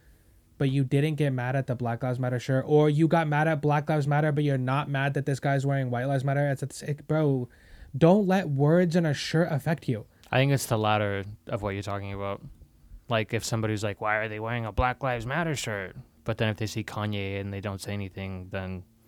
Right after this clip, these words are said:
Speaker 1: Yeah,
Speaker 2: that kinda
Speaker 1: then
Speaker 2: just, like,
Speaker 1: clearly
Speaker 2: exposes you.
Speaker 1: we know why you said that then.
Speaker 2: Yeah.
Speaker 1: And at the same time, if you let words and shirts affect you, bro, like, you're not, like, you're soft, bro.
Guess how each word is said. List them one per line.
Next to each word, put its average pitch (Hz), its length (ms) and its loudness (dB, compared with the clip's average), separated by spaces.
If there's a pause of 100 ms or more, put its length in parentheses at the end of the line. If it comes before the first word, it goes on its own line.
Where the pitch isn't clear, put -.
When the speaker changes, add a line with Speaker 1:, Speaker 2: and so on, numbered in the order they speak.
(100)
Speaker 1:
Yeah, 143 320 2
Speaker 2:
that 127 80 -8
kinda 147 160 2
Speaker 1:
then 104 120 2
Speaker 2:
just, 98 200 -6
like, 98 100 -4
Speaker 1:
clearly 170 280 4
Speaker 2:
exposes 143 360 2
you. - 100 -4
Speaker 1:
we 143 100 2
know 147 160 4
why 135 180 2
you 123 140 0
said 127 180 -2
that 110 140 -6
then. 110 120 -6
Speaker 2:
Yeah. 101 300 -2 (680)
Speaker 1:
And 151 100 2
at 151 80 0
the 165 80 2
same 175 200 0
time, 165 220 0
if 147 120 2
you 156 100 4
let 165 200 2
words 139 340 2
and 139 80 0
shirts 147 300 0
affect 120 360 -2
you, 151 140 0
bro, 147 200 2
like, 143 220 2
you're 147 140 0
not, 135 460 -2
like, 139 200 -2
you're 151 140 2
soft, 151 560 -2
bro. 110 300 -6